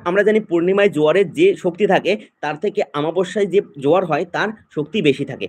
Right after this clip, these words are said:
এটা কেন হয় সেটা ব্যাখ্যা চেয়েছে তিন মার্কের প্রশ্ন হিসাবে। ওকে, এরপরে দেখে নাও, এরপরে বলছে তোমাকে আমি যেটা রেখেছি, মগ্নচড়াগুলির উৎস, মানে মগ্নচড়াগুলি থেকে মৎস্য আহরণ করা হয়। তো বলছে, "মগ্নচড়াগুলি মৎস্য আহরণের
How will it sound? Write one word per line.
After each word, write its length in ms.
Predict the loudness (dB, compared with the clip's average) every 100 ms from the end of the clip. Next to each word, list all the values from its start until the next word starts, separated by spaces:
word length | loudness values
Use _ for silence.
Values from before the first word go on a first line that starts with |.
| -6
এটা 160 | -4 -2
কেন 240 | 0 0
হয় 160 | 0 -4
সেটা 200 | -2 0
ব্যাখ্যা 300 | 0 -2 -6
চেয়েছে 260 | -6 -6 -6
তিন 200 | -6 -4
মার্কের 260 | -4 -4
প্রশ্ন 260 | -6 -8 -8
হিসাবে। 240 | -6 -8 -10 _
ওকে, 180 | -8 -6 -8 _ _ _ _
এরপরে 320 | 0 2 2 2
দেখে 200 | 2 2
নাও, 160 | 0 -2 _ _ _
এরপরে 340 | -4 0 2 4
বলছে 240 | 2 2
তোমাকে 280 | -2 -2 -2
আমি 140 | -2
যেটা 160 | 0 0
রেখেছি, 340 | 0 -2 -4
মগ্নচড়াগুলির 880 | 0 2 2 2 2 2 2 2 0 0
উৎস, 300 | -2 -2 2 2 2 _ -6
মানে 140 | -2
মগ্নচড়াগুলি 800 | 2 2 4 2 2 2 2 0
থেকে 220 | 0 0 0
মৎস্য 320 | -2 -2 -2
আহরণ 280 | 0 0 0
করা 140 | -2
হয়। 160 | -4 -6 -4
তো 80 |
বলছে, 280 | -2 0 -2 -4 -10 0
"মগ্নচড়াগুলি 760 | 0 2 0 0 0 2 2
মৎস্য 360 | 2 0 0 -2
আহরণের 420 | 0 2 2 2